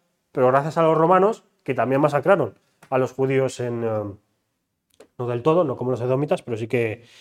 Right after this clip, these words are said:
en la conquista de Jerusalén del setenta después de Cristo. Entonces, la voluntad de Dios prevaleció, aunque no, no de la manera que nosotros, ni siquiera nosotros hubiéramos esperado. Entonces, tengamos, pues, esa confianza en el Señor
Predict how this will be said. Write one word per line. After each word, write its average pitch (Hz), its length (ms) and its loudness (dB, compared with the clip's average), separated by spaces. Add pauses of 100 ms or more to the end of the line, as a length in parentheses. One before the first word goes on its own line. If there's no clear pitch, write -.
(360)
en 139 120 -2
la 113 420 4 (100)
conquista 127 400 -4
de 123 60 -2
Jerusalén 120 480 -6
del 117 140 -6
setenta 117 360 -10
después 113 240 -8
de 117 80 -8
Cristo. 156 240 -4
Entonces, 139 460 0 (1080)
la 160 140 0
voluntad 139 320 4
de 156 60 2
Dios 170 160 0
prevaleció, 160 680 4 (400)
aunque 135 280 2
no, 147 1120 4
no 143 140 0
de 156 60 2
la 151 100 4
manera 151 320 0
que 151 60 -2
nosotros, 143 360 -4
ni 135 160 -6
siquiera 143 240 -4
nosotros 139 320 -8
hubiéramos 131 460 -2 (340)
esperado. 151 400 2
Entonces, 151 540 2 (320)
tengamos, 151 480 4
pues, - 240 0
esa 131 440 2
confianza 131 420 -4
en 127 60 -4
el 123 40 -8
Señor 175 480 0